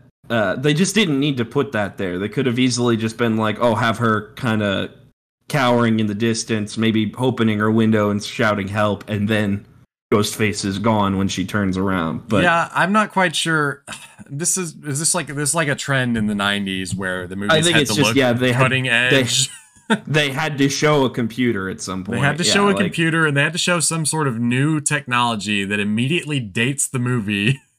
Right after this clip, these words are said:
Speaker 1: Oh, yeah. I
Speaker 2: Like,
Speaker 1: mean, oh my
Speaker 2: two years from
Speaker 1: God.
Speaker 2: now.
Speaker 1: The, uh,
Speaker 2: Oh, by the
Speaker 1: and
Speaker 2: way,
Speaker 1: this won't
Speaker 2: uh,
Speaker 1: spoil anything from Scream Two, but it's the, when she's in the library and it's like, "Oh, you got a message. You gotta hit Alt M." Like,
Speaker 2: Oh, yeah.
Speaker 1: just,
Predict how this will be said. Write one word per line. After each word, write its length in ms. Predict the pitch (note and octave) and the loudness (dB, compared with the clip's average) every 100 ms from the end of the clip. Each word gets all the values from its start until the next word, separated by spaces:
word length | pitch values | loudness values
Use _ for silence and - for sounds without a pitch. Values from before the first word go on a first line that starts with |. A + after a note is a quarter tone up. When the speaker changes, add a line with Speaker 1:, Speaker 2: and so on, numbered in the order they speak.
| _ - | _ 0
Speaker 1:
Oh, 360 | G#3 G3 D3 | 4 4 4
yeah. 240 | B2+ C#3 C#3+ | 2 2 2
I 140 | B2+ | 2
Speaker 2:
Like, 80 | E3 | 2
Speaker 1:
mean, 180 | D#3+ D3 | 2 0
oh 160 | F3 F#3 | 0 0
my 160 | B2 | 0
Speaker 2:
two 160 | A2+ G3+ | 0 2
years 320 | D#3+ D3 D3 | 4 4 4
from 220 | C3+ A2 | 4 2
Speaker 1:
God. 20 | G2 | 0
Speaker 2:
now. 440 | G2 G2 C#3 - _ _ - - _ _ _ | -2 0 -2 -4 _ _ -20 -20 _ _ _
Speaker 1:
The, 400 | C3 B2+ C#3+ C3+ | -10 -4 0 2
uh, 360 | A#2 G#2 G2 G2+ A2 - - | 2 0 -2 -6 -12 -6 0
Speaker 2:
Oh, 100 | D3+ | 2
by 200 | E3 F#3+ | 4 2
the 60 | |
Speaker 1:
and 40 | E3 | 4
Speaker 2:
way, 120 | F3+ | 4
Speaker 1:
this 100 | C3 | 4
won't 260 | D3+ C#3 A#2+ | 2 2 2
Speaker 2:
uh, 140 | B2+ | 0
Speaker 1:
spoil 340 | D3 D3 C#3 A#2+ | 4 4 4 2
anything 520 | A2+ A2 A2+ G#2 G2+ | 0 -2 -4 -6 -4
from 200 | A2+ G#2 | -4 -4
Scream 440 | - C3 A#2+ A2 | -4 -2 0 -2
Two, 520 | - B2+ A2+ F#2+ F#2 - - | 0 2 2 0 -6 -12 -4
but 180 | B2+ A#2 | 0 2
it's 220 | A2+ - | 2 -2
the, 420 | A2+ A2 G#2 G2+ - _ _ - | -2 0 0 -2 -6 _ _ -2
when 160 | A#2+ | 0
she's 220 | A2+ A#2 | 2 2
in 100 | A#2+ | 2
the 40 | A2+ | 4
library 340 | A#2 A2 G#2+ | 2 2 0
and 60 | G2+ | -2
it's 120 | G#2 | -2
like, 80 | A2 | 2
"Oh, 80 | D3+ | 2
you 100 | B2 | 2
got 140 | B2 | 2
a 40 | G#2+ | 2
message. 440 | A#2 A2+ G2+ F#2 | 0 0 -6 -6
You 80 | G#2 | -2
gotta 160 | A2 | -2
hit 220 | G2+ A2+ - | 0 -2 -2
Alt 300 | G#2+ G#2+ - | -4 -4 -6
M." 480 | G#2 G#2 F#2+ G2+ - | -4 -4 -4 -8 -10
Like, 300 | D3 C3 E3 - - | -2 0 0 -6 -12
Speaker 2:
Oh, 140 | A2+ A2 | -8 -6
yeah. 300 | F#2+ F#2+ F#2 | -2 -4 -2
Speaker 1:
just, 240 | D3+ A#2+ | 0 0